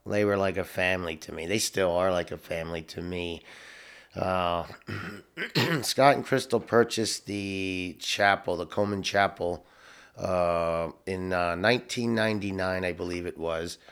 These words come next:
Uh, they had a vision of restoring this beautiful, his-, well, what we all thought was a historic chapel, but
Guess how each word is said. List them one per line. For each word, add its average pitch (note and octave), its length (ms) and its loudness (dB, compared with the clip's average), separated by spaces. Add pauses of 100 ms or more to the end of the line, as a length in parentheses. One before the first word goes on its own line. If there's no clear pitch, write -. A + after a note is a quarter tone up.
(380)
Uh, F2 220 -6
they G2 180 2
had A2 180 6
a G#2 60 6
vision F#2 640 0
of E2 560 -2
restoring G2 800 0
this F#2+ 180 -4
beautiful, G2 560 -2
his-, F2 240 -8 (180)
well, F2 280 0
what F2 120 0
we A2 180 4
all F#2+ 140 6
thought F2+ 280 0
was - 160 -6
a - 20 -10
historic E2+ 560 -2
chapel, F2+ 540 -2
but E2 320 -4